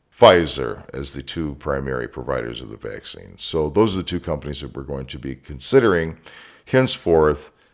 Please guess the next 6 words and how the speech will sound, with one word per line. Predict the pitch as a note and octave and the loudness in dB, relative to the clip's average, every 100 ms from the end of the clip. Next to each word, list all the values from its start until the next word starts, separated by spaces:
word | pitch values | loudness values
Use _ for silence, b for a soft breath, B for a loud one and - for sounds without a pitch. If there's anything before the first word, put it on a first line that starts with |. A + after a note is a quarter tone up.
| _ _ | _ _
the | C#2+ | -2
word | D2 A#2 | 2 4
vaccine | G#2 G2+ - D2+ C2+ C2+ C2+ - _ _ _ - | 6 6 4 -4 -4 -4 -8 -12 _ _ _ -4
or | C#2+ C2 C2 - C2+ | -2 -4 -8 -16 -10
jab | C2 D2 C2 B1+ C2 B1+ - | -6 -4 -4 -4 -6 -8 -14
or | - C2+ C2 B1 | -14 -10 -8 -10